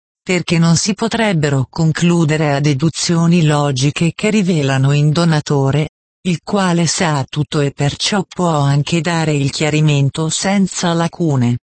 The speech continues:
Ma solo pochi fanno il serio tentativo,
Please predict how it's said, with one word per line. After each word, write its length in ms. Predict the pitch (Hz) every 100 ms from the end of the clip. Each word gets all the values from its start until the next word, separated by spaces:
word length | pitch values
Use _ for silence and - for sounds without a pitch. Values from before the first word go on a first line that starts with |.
| _ _ _ _ _ -
Ma 220 | 196 208
solo 460 | 208 - 240 240 240
pochi 360 | - 202 - 160
fanno 420 | - 202 196 175
il 140 | 170 165
serio 440 | - 170 175 175
tentativo, 800 | - 170 151 151 - 185 151